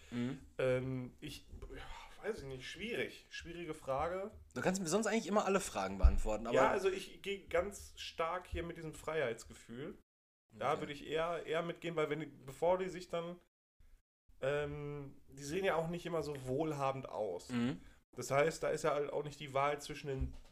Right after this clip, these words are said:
Speaker 2: einem Benz dann so und dem Roller, sondern wahrscheinlich dann auch eher zwischen einem Hyundai oder den Roller. Und in den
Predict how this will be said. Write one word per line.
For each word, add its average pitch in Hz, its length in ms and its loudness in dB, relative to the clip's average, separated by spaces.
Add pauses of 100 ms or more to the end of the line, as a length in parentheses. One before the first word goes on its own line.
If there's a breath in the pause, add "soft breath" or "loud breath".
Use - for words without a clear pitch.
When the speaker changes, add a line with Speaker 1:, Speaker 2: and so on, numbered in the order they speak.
(140)
Speaker 2:
einem 131 280 -4
Benz 131 480 4
dann 110 280 2
so 110 160 2
und 127 340 -6
dem 117 120 -4
Roller, 110 460 0 (440 loud breath)
sondern 127 300 2
wahrscheinlich 131 380 4
dann 127 160 4
auch 131 200 2
eher 131 380 6
zwischen 139 320 -2
einem 127 160 0
Hyundai 120 560 6
oder 110 220 4
den 110 180 -2
Roller. 101 460 2
Und 113 280 -4 (500 loud breath)
in 123 180 0
den 127 360 0